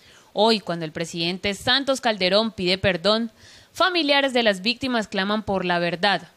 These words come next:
Aseguran que los sangrientos hechos de ese inolvidable seis de noviembre de mil novecientos ochenta y cinco tienen más culpables, y la palabra perdón no suplirá jamás la zozobra de toda una vida.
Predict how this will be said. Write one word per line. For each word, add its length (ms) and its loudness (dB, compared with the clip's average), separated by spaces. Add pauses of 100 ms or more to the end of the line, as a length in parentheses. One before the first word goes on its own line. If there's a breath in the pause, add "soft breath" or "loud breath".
(180 loud breath)
Aseguran 560 -2
que 140 -4
los 100 -2
sangrientos 680 -4
hechos 400 0
de 160 4
ese 160 -4
inolvidable 680 0
seis 260 -2
de 100 0
noviembre 420 0
de 100 2
mil 160 -4
novecientos 520 -4
ochenta 360 -8
y 60 -4
cinco 420 -4 (320 loud breath)
tienen 360 0
más 320 -4
culpables, 720 -2 (320 loud breath)
y 80 -6
la 140 0
palabra 420 2
perdón 480 0
no 100 0
suplirá 500 -2
jamás 600 0
la 120 0
zozobra 520 0
de 120 2
toda 220 -2
una 220 -2
vida. 340 -4